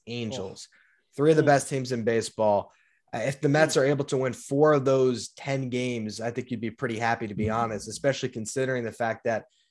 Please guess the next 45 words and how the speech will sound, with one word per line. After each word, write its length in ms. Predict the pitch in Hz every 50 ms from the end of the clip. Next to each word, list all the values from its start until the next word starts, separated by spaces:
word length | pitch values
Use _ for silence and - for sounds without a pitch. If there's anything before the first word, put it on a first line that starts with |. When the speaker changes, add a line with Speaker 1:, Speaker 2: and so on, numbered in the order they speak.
| _ _ _
Speaker 1:
you 80 | 120
know, 140 | 117 113 110
they 180 | 104 - 131 123
have 480 | 131 139 147 156 156 143 127 120 - -
Jacob 300 | - 151 143 147 143 123
deGrom 580 | 143 110 120 131 131 131 127 127 123 120 - - _ _
potentially 480 | - - _ - 147 143 143 - 156 151
coming 200 | - 156 147 143
back 180 | 143 139 - -
at 80 | 135
the 120 | 117 120 120
end 120 | 123 117
of 80 | 117 104
June, 380 | 95 107 127 131 131 135 131 117
Tyler 360 | - 120 123 127 131 135 135 123
McGill 460 | 120 120 107 107 120 123 127 123 117
maybe 280 | 113 117 127 127 123
middle 320 | 117 117 120 127 127 135 131
June. 400 | 123 131 135 135 139 131 127 - _ _ _ _ _ _ _ -
You're 100 | 151 160
likely 240 | 180 185 180 - 175
not 120 | 160 156
gonna 120 | - 160 131
see 160 | - - 151
those 180 | 139 139 123 -
guys 260 | 135 120 120 117 -
factor 380 | - 131 123 123 123 127 123
into 220 | 123 120 113 - 120
that 160 | 117 113 104 107
road 200 | 120 120 117 117
trip. 220 | - 120 101 -
So 80 | - 143
there's 180 | 135 143 135 127
gonna 220 | - 156 160 160
be 160 | 139 143 143
at 140 | 139 127 117
least 300 | 123 139 143 135 - -
one 440 | 113 113 110 117 127 131 135 131 127
Trevor 400 | - - - 131 127 123 131 123
Williams, 840 | 117 117 120 123 127 123 127 127 123 120 123 123 120 113 107 107 107
Zapucki, 800 | 113 107 104 - - 120 123 123 123 - - 123 120 120 120 120 113
random 540 | 107 107 107 113 120 127 131 131 131 131 123
starter 500 | - - - 143 135 131 127 123 127 127
out 260 | 127 127 123 123 -
there. 320 | - 127 120 120 117 -